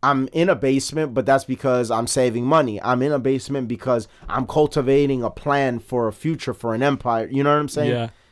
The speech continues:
Speaker 2: You know what's funny?
Speaker 1: What?
Speaker 2: Guess who said that in the documentary, in Fire Fraud? If you had to guess who would have, who would say something like that, who would say that?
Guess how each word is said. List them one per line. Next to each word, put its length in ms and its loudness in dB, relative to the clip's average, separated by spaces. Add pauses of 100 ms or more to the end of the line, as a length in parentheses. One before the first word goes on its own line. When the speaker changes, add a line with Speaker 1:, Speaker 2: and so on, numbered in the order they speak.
(400)
Speaker 2:
You 180 -6
know 80 -4
what's 180 -2
funny? 300 -4 (220)
Speaker 1:
What? 320 -6 (580)
Speaker 2:
Guess 220 0
who 80 0
said 260 0
that 160 0
in 120 -8
the 80 -8
documentary, 640 -10 (300)
in 120 -8
Fire 300 -2
Fraud? 280 -12 (440)
If 120 -4
you 100 4
had 200 4
to 100 0
guess 360 2
who 260 4
would 100 8
have, 180 0
who 100 0
would 180 2
say 200 4
something 320 -4
like 220 -8
that, 160 0
who 240 2
would 160 2
say 220 -8
that? 240 -14